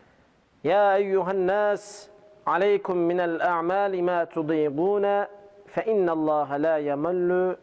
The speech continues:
hatta temellu." Sadaka Resulullah. Resulullah'ın sallallahu aleyhi ve sellemin bir hasırı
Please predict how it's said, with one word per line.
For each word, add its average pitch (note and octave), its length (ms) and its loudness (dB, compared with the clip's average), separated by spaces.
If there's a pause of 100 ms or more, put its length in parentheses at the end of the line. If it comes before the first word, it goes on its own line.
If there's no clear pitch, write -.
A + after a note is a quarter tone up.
(120)
hatta D#3 580 -2
temellu." B2 640 -2 (600)
Sadaka B2+ 340 -6
Resulullah. A#2+ 680 -6 (1800)
Resulullah'ın G3+ 1000 0
sallallahu D#3 680 0
aleyhi D3 340 -2
ve C#3+ 60 -2
sellemin E3 680 -2
bir F#3+ 100 0
hasırı E3 540 -2